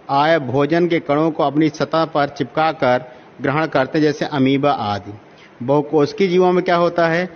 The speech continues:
कि इनमें मुख होता है, ये जीव सर्वप्रथम भोजन को मुख तक लाते हैं,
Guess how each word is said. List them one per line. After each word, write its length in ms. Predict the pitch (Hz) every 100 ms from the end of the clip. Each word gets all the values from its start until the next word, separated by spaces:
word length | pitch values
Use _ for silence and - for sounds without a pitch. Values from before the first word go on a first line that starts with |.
| - -
कि 100 | 151
इनमें 240 | 165 175
मुख 300 | 170 185 180
होता 340 | 180 175 175 170
है, 400 | 175 180 165 127
ये 240 | 147 160
जीव 320 | 131 151 170
सर्वप्रथम 480 | 160 156 151 160 156
भोजन 340 | 131 143 160
को 180 | 160 165
मुख 200 | 143 156
तक 120 | 151
लाते 420 | 156 135 127 123 160
हैं, 260 | 151 180